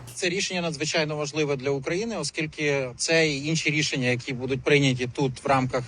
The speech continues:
е, щорічних зборів, дають впевненість, що у України будуть кошти для того, щоб фінансувати всі видатки, всі критичні видатки в наступному році.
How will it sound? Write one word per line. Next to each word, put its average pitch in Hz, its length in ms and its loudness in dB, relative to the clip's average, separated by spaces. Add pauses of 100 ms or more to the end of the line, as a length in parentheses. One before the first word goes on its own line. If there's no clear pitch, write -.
е, 131 140 0
щорічних 143 480 0
зборів, 170 440 4 (360)
дають 156 320 4
впевненість, 175 600 6
що 143 140 0
у - 20 2
України 156 460 4
будуть 135 400 0
кошти 170 480 4
для 139 160 -2
того, 151 300 2
щоб 143 200 -2
фінансувати 143 720 4
всі - 320 8
видатки, 139 580 6
всі 143 200 0
критичні 139 520 0
видатки 147 440 2
в 123 60 -2
наступному 127 540 0
році. 101 340 -2